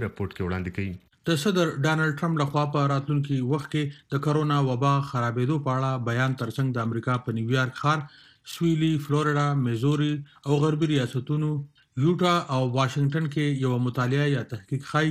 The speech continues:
Speaker 2: چې د کرونا وایرس نه د اغېزمنه کسانو شمیرې د اصل شمیرو نه تر دوه فیصده نه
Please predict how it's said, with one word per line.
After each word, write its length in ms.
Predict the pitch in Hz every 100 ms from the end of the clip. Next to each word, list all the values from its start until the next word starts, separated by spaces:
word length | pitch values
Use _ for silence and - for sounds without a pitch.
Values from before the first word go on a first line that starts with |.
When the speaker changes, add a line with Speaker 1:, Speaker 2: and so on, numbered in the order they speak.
| 143
Speaker 2:
چې 100 | 117 107 - _ 127
د 80 | 151
کرونا 300 | 156 165 151
وایرس 300 | 127 131 147 147
نه 80 | 139 139 120 123
د 20 | 120 127
اغېزمنه 480 | 117 120 127 170 131 -
کسانو 380 | 117 135 131 127 120 -
شمیرې 400 | 120 117 127 160 143 - - 139
د 140 | 170
اصل 240 | 143 143 107
شمیرو 300 | 127 127 147
نه 80 | 143 139 139
تر 120 | 123 120 120 113
دوه 160 | 156 139
فیصده 380 | 117 143 143
نه 60 | 143